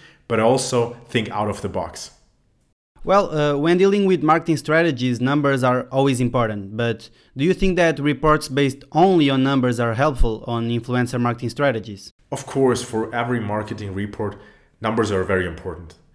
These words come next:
Speaker 1: But for influencer marketing in particular, you should look behind these numbers.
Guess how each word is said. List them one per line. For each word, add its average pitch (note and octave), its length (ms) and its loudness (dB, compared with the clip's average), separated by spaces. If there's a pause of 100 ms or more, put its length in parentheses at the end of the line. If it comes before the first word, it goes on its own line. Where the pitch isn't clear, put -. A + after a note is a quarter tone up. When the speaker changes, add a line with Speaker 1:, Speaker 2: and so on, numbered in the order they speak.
(160)
Speaker 1:
But G#2+ 120 -8
for A#2 200 0
influencer C3 520 -2
marketing G2 400 -8
in F2+ 100 -10
particular, G#2 680 -8 (220)
you B2+ 140 -2
should A#2 200 -4
look G#2+ 440 -4
behind G2+ 500 -4
these F#2+ 180 -8
numbers. E2 500 -14